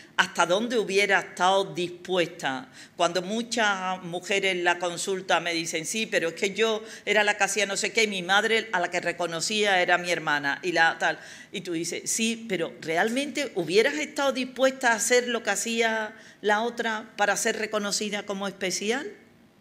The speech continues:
Porque a veces, mm, es como que solo nos quedamos con el deseo de lo que hubiéramos querido ser. Pero dice, "¿y lo que tenías que haber hecho?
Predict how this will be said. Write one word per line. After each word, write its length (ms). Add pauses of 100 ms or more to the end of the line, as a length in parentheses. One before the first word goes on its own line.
(840)
Porque 680 (460)
a 120
veces, 600
mm, 180 (240)
es 120
como 300
que 140
solo 340
nos 180
quedamos 560
con 260
el 180
deseo 640 (440)
de 140
lo 180
que 80
hubiéramos 500
querido 440
ser. 380 (360)
Pero 180
dice, 420
"¿y 60
lo 140
que 100
tenías 300
que 100
haber 200
hecho? 380